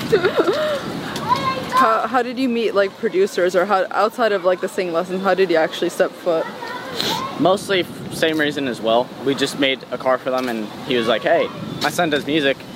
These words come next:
Speaker 2: You should come stop by and listen to it." And he was like, "Yeah, man." Like, that's how Post came along.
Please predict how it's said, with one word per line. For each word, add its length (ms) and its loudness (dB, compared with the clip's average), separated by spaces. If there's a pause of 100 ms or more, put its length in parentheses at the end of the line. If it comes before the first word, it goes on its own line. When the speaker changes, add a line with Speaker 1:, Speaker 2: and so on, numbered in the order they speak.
(180)
Speaker 2:
You 80 -4
should 320 0
come 240 2
stop 240 0
by 200 2
and 140 -10
listen 220 -8
to 120 0
it." 80 0
And 100 -6
he 40 -4
was 80 -6
like, 160 2
"Yeah, 120 2
man." 240 -4 (260)
Like, 140 2
that's 140 0
how 100 0
Post 340 -2
came 140 -4
along. 420 2